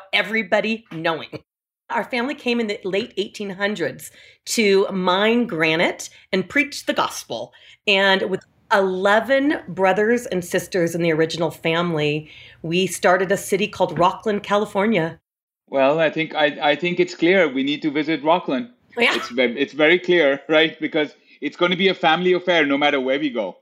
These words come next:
Speaker 2: <laughs>
Speaker 1: It sure is. It sure is. Yeah, absolutely.
Speaker 2: So you're a speaker, an author, a professional coach,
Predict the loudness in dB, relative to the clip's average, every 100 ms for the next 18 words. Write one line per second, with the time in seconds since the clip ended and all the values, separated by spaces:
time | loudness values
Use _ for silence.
0 | -16 -10 -8 -8 -10 -12 -2 2 2 0
1 | -4 -8 -8 -12 -12 -10 -8 -6 -6 -10
2 | -14 -16 -10 -10 -12 -16 -16 -14 -14 -6
3 | -4 -2 -4 -6 -12 _ _ _ _ _
4 | _ -4 -2 0 2 2 2 -2 -2 0
5 | 2 4 2 0 -4 0 0 0 2 4
6 | 2 -2 -12 -18 -12 -8 -4 -4 -4 -6
7 | 0 0 0 -6 -10